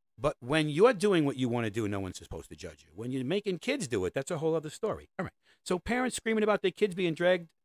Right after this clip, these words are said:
to shows they feel are inappropriate are absolutely validated in feeling that way simply because of the regulations put in place. Like, if you didn't, if you didn't have transphobia or, uh, homophobia or any of that business that you wanted to call parents,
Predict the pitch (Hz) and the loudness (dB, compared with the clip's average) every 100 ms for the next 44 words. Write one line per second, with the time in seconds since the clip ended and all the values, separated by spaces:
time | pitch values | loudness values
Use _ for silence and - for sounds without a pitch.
0 | _ _ - 139 - 190 220 151 127 147 | _ _ -6 -2 4 6 6 4 2 0
1 | - 165 160 156 151 - 214 - 131 131 | 2 6 6 6 4 4 4 4 0 2
2 | 139 160 165 - 170 156 127 175 247 147 | 4 6 4 2 0 2 2 2 2 0
3 | 113 120 147 180 233 202 123 98 107 135 | -2 -4 -4 0 0 -2 -4 -2 -2 -4
4 | _ - - 196 220 196 185 175 165 165 | _ -4 4 4 4 -2 2 4 4 4
5 | 143 131 151 156 - - 196 202 - 277 | 4 4 4 4 2 -4 -2 -2 0 0
6 | - 165 156 - - - 180 - 170 254 | 2 2 0 -6 -16 2 2 4 0 2
7 | 247 240 220 196 220 247 220 214 _ - | 0 -2 2 2 2 -2 -2 -8 _ -2
8 | 208 226 - 208 202 - 202 202 208 196 | 2 2 2 0 0 2 6 8 8 8
9 | 196 170 165 160 156 - 143 156 156 151 | 6 6 6 6 4 -2 -6 -4 -4 -6
10 | 143 165 214 - 196 190 190 185 214 208 | -4 -2 0 0 -2 2 2 2 2 4
11 | 196 170 185 190 - 180 - 170 175 175 | 4 4 4 2 0 0 0 -4 -2 -2
12 | 160 - 165 170 165 | -2 -6 -4 -2 -2